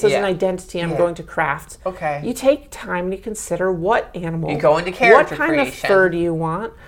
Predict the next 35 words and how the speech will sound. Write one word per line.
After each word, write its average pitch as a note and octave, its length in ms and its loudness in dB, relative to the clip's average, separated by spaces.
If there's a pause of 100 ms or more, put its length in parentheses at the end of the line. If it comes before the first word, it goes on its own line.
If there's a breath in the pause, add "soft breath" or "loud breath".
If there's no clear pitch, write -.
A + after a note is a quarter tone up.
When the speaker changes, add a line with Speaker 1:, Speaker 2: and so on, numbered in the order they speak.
(160 soft breath)
Speaker 1:
What, B3 300 2
what A#3 120 0
do C4+ 60 -6
your E4 220 0
eyes E3+ 400 -4
look F3 260 -4
like? F#3 200 0
Speaker 2:
Mm-hmm, E3 100 -6
Speaker 1:
What's B3 240 4
your F#4 140 4
Speaker 2:
mm-hmm. G#3 140 -2
Speaker 1:
vibe? F3 400 2
What's A3 280 2
your, E4 200 0
what's G#3 240 -4
your D4 100 -2
aesthetic? F#3 840 -6 (280 soft breath)
What - 140 4
Speaker 2:
That's - 120 -12
true. C4+ 80 6
Speaker 1:
clothes E4 360 6
does C4+ 140 -6
your B3+ 120 2
furry A#3 280 2
wear G#3+ 200 2
if G#3+ 100 -4
they A3+ 100 4
wear A3+ 140 4
clothes? E3+ 720 -6 (300 loud breath)
Like, C4 120 -2
what's, D4 360 -2
what's G4 300 -6
going F#4 280 -4
on F#4 240 -4
here? - 240 -14